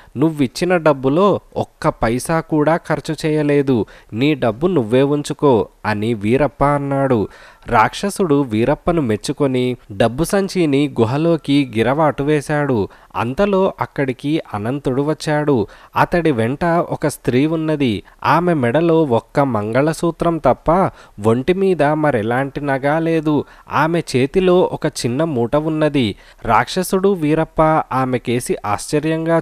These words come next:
చూస్తున్నంతలో అనంతుడు, "అయ్యా, ఈమె నా భార్య" అని లోగడ రాక్షసుడిచ్చిన డబ్బు సంచిని వాడి కాళ్ల ముందు పెట్టాడు.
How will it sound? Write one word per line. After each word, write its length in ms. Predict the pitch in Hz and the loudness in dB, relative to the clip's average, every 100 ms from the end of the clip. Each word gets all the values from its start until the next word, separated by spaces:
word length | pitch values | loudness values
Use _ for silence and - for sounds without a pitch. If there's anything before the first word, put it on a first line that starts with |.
| - | 0
చూస్తున్నంతలో 880 | 120 - 156 156 147 143 156 214 156 - - - | -4 -2 -2 0 0 0 2 4 2 -2 -14 -8
అనంతుడు, 680 | 113 143 175 175 151 147 151 _ - | -2 -2 0 0 2 0 -2 _ -8
"అయ్యా, 400 | 113 123 127 139 - - | -2 2 4 2 0 -8
ఈమె 360 | 120 135 131 139 | -2 0 2 0
నా 200 | 156 143 | 2 0
భార్య" 600 | 98 110 113 147 147 95 - - | -2 -2 0 2 2 0 -4 -10
అని 300 | 107 113 131 | -6 -2 -2
లోగడ 420 | 110 113 135 147 | 0 0 2 2
రాక్షసుడిచ్చిన 960 | 147 104 127 - 147 165 151 - 151 127 | 2 0 0 -2 -4 -2 -4 -2 -2 0
డబ్బు 340 | 98 95 120 | -2 -4 -2
సంచిని 720 | 143 147 143 139 123 120 120 - - 101 | -2 -2 -2 -4 -2 -2 -4 -8 -20 -2
వాడి 300 | 127 147 151 | 0 2 0
కాళ్ల 380 | - 107 113 139 | -2 -2 0 -2
ముందు 300 | 170 117 123 | -2 -2 -2
పెట్టాడు. 640 | 151 - 147 143 127 | -4 -2 -2 0 0